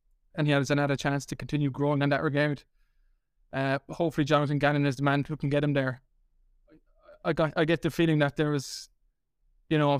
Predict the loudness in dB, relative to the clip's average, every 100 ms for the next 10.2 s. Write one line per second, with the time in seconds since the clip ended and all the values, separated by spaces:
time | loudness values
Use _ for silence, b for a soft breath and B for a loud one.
0 | -4 -4 0 2 0 -2 -2 2 2 4
1 | 2 0 -2 0 0 0 -4 0 0 0
2 | -4 -14 -10 -10 -4 -2 0 0 0 0
3 | 0 0 2 0 -4 -10 -2 0 2 0
4 | 0 -2 -2 -2 -4 -6 -6 -6 -4 -2
5 | 0 0 0 -2 _ _ _ _ _ _
6 | _ _ _ 0 0 0 -8 _ -8 2
7 | 4 4 2 2 2 2 -4 0 0 0
8 | -4 _ _ _ _ _ -10 -4 0 0
9 | 0 0 0 2 0 -2 2 4 4 2
10 | 0